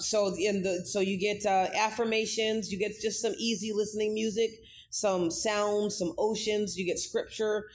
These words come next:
um, warfare prayers that I say, right, in my daily practice. I don't subscribe to religion, but I am very spiritual, right? I'm a spiritual being having a human experience in a dimension that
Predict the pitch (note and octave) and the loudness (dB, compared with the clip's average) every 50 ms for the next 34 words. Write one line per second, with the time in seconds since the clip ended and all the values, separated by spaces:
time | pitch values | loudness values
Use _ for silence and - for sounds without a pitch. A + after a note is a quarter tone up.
0 | - - - - - F3+ F#3 F3+ F3 E3+ E3 D3+ E3+ G3 A3 G#3 G#3+ - A3+ G#3 | -20 -20 -12 -6 -2 0 2 2 2 0 -2 0 0 2 2 2 0 0 0 0
1 | G#3+ G#3 - A3+ A3+ A3+ A3 A3 G3 E3 F#3+ F3 F3 F3 F#3+ F#3+ F#3 - - A3 | -2 -2 -2 0 0 2 2 2 0 2 2 2 4 4 2 0 0 0 0 2
2 | G#3+ A3 A3 A3+ A#3+ A#3 - - _ - - _ _ - - F3+ F#3+ G#3+ G#3+ - | 2 2 2 0 0 -2 -6 -12 _ -20 -20 _ _ -4 0 2 2 2 2 2
3 | G3 F#3+ F3+ F3 G3 G#3 F#3+ G#3 G#3 G#3 G#3+ G#3+ G#3 G#3+ G#3+ G#3+ G#3 G#3 - A3+ | 2 2 2 2 2 2 2 4 4 4 2 0 0 0 0 0 2 2 0 0
4 | A3+ A3 G#3 F3+ F#3+ G3+ G3+ G#3 - - G#3+ - - - G#3+ G#3+ A3 G#3 - - | 0 2 2 0 2 2 0 -2 -2 -4 -4 -4 -2 0 0 2 0 0 -2 -4
5 | A3 F#3+ G#3 F#3+ G3 G3+ G#3+ F#3 A3+ B3+ B3+ G#3+ G#3+ F#3 F3 F3 F3 F3+ E3 E3+ | -2 -2 0 0 2 2 0 0 0 -2 -2 0 0 0 2 2 0 0 0 0
6 | F#3+ F#3+ F#3 F#3 F#3 - - G3 F#3+ F3+ F3 - - A2+ G#2 E2+ C#2+ - _ _ | 0 2 2 0 -2 -2 0 0 0 0 0 -2 -2 -4 -2 -4 -4 -6 _ _
7 | _ - - _ - - _ _ - _ _ _ - D3 D#3 E3+ F3+ F#3 - - | _ -20 -20 _ -20 -20 _ _ -20 _ _ _ -4 0 2 2 2 0 -2 -6
8 | - - - - _ - - E3+ F3 E3+ E3 - - - G#3+ G#3+ G#3+ G#3+ G#3+ G#3+ | -12 -20 -20 -18 _ -4 -2 0 0 0 0 -2 -2 2 2 2 2 2 0 -2
9 | F#3+ E3 G3+ G3+ G3+ G3+ G3+ F#3+ F3 F3+ F#3+ F#3+ F#3 F#3 F#3+ F3+ F3+ E3 D3+ G3+ | 0 2 2 2 2 2 2 0 0 0 0 0 2 2 2 2 2 0 0 0
10 | G3 F#3 F3+ F3 F3 - - - E3 D#3 C#3+ C#3 B2+ A2+ - - - - - _ | 0 2 2 0 0 -2 -2 0 0 0 2 0 -2 -4 -6 -10 -14 -14 -16 _
11 | _ _ _ _ - E3 F3+ E3+ D#3 - E3 D#3+ E3 E3+ F3+ F#3 F3+ - G3 F#3+ | _ _ _ _ -2 0 2 2 2 2 2 4 4 4 4 2 2 2 2 2
12 | F#3 F3+ E3 E3 E3 D#3 | 2 2 2 2 2 0